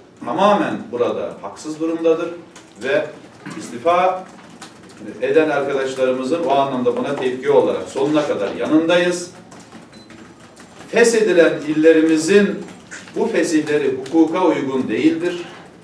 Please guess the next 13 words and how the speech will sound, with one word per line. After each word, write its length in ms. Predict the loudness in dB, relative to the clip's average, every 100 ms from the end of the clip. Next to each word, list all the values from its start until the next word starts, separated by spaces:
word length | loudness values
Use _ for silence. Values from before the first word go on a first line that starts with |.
| -20 -20 0
Bu 80 | 2
arkadaşlarımızın 920 | 4 4 0 -2 -2 -2 -2 -2 -4
sonuna 440 | -2 -2 -2 -4
kadar 220 | -4 -2 0
yanındayız. 580 | -2 -6 -8 -8 -10 -14 -20 -20 -20 -20 -20 -18 -6
Ancak 300 | -2 4 4
şunu 180 | 2 -2
ifade 440 | 2 4 4 6
edeyim, 380 | 6 6 4 0 -8 -18 -20 -20 -20 -20 -20 -20 -20 -20 -20 -6
bu 100 | -4
süreci 640 | 0 2 4 2 2 0
geri 260 | 2 2 2
çevirmeye 680 | 0 0 0 0 0 0